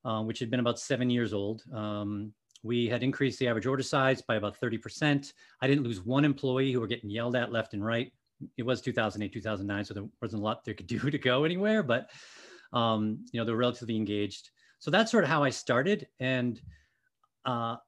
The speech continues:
I loved that feeling. Not that we were successful, the, the, the resume stuff is great, but the best part were, was when two of my teammates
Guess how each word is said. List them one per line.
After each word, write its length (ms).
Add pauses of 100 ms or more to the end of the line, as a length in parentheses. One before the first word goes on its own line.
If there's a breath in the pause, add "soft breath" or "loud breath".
(380)
I 140
loved 440
that 280
feeling. 580 (760 soft breath)
Not 200
that 100
we 100
were 100
successful, 500
the, 80
the, 220
the 160
resume 300
stuff 260
is 120
great, 340 (280)
but 180
the 60
best 360
part 300
were, 420
was 280
when 160
two 240
of 140
my 260
teammates 720